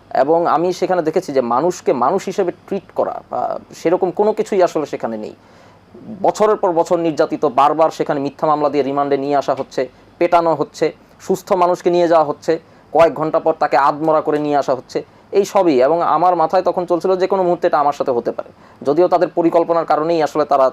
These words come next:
সেই মুহূর্তে আমাকে কিছু করেনি। এবং তার পরবর্তীতে আমরা জানি যে আন্দোলনের চাপে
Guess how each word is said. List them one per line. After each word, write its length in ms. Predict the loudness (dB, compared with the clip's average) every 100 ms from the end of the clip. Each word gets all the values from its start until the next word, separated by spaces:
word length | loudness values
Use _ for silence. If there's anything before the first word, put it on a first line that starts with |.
| -2
সেই 160 | -4
মুহূর্তে 220 | -4 -2 -2
আমাকে 220 | -2 -6
কিছু 140 | -12 -2
করেনি। 340 | 0 0 -4 -12 _ _ _ -2
এবং 440 | 0 2 0 -4 -2
তার 140 | -2 0
পরবর্তীতে 500 | 0 0 -2 -2 0
আমরা 200 | 0 0
জানি 300 | 0 0 -2
যে 200 | -2 -2 _ _
আন্দোলনের 500 | -4 0 2 2 0 -2
চাপে 300 | 0 0 -2